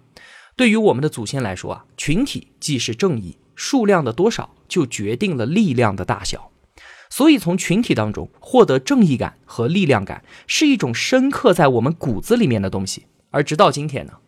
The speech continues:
依然是如此。当我们一个人的时候啊，来自文明社会的那些教育和道德规范会对我们的行为起到约束作用，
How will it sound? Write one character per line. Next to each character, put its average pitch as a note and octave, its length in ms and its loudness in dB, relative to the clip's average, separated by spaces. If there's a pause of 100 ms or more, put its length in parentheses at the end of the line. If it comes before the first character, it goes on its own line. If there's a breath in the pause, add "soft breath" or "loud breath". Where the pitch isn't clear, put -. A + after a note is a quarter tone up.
(100)
依 E3 180 -4
然 G#2+ 180 -2
是 G#2 140 -6
如 D#2+ 160 -8
此。 - 220 -16 (840 soft breath)
当 A#3+ 160 4
我 G#3 100 4
们 C#3 120 0
一 B2+ 40 -2
个 D#3+ 120 2
人 B2 120 2
的 G#2 80 -2
时 G2 140 -8
候 F2+ 120 -12
啊， - 120 -16 (240 soft breath)
来 D#3 200 4
自 A#3 120 -2
文 D#3 200 2
明 F3+ 160 0
社 G3+ 220 2
会 D#3 160 2
的 C3 100 -2
那 C3 140 -4
些 B2+ 140 -6
教 F#3 420 4
育 A#2 160 -2
和 G#2+ 160 -8
道 C#3 200 0
德 A2+ 140 -4
规 D3 160 -2
范 F3 220 -4 (240 soft breath)
会 D#4+ 160 4
对 D#4 100 4
我 F#3 180 2
们 B2+ 140 -2
的 D3+ 80 0
行 C3 220 -4
为 D3+ 120 2
起 - 200 -8
到 G#2 140 0
约 E3 220 4
束 G3 200 0
作 - 180 -4
用， - 140 -16